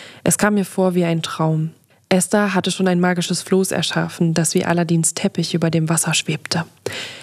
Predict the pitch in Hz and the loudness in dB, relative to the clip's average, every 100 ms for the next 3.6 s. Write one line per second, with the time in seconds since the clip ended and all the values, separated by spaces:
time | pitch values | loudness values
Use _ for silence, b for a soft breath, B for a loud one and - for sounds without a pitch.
0 | B - 202 220 226 175 165 165 185 185 | B 0 2 2 0 -2 0 0 2 2
1 | 165 165 - 160 156 156 185 190 190 185 | 2 0 0 0 0 0 0 2 4 2
2 | 180 170 160 156 170 180 185 165 151 - | 0 0 0 0 2 2 2 0 -2 -2
3 | 156 156 - - 147 151 | -2 0 -2 0 0 -2